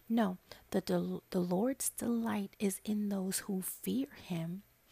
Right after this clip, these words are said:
those who put their hope in his unfailing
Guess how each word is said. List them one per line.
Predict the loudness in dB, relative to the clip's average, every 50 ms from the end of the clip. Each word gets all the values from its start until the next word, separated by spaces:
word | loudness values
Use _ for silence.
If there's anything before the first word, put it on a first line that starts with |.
| -20 -20 -20 -20 -12 -8
those | -2 0 2 2 2 2 0 -2 -4 -2
who | -2 -4 -4 -4 -6
put | -10 -12 -12 -12 _ _
their | -4 -4 -4
hope | -4 -6 -6 -4 -2 -2 -2 -4 -10 -16 -18 -18 -20 -20 -20 -10 -6
in | -4 -4 -4
his | -6 -8 0 2 2 2 2 -2
unfailing | -10 -12 -10 -8 -8 -8 -8 -8 -12 _ _ _ _ _ _ _ _ _ _ _ -12 -10 -10 -10 -10 -10 -10 -10 -10 -12 -14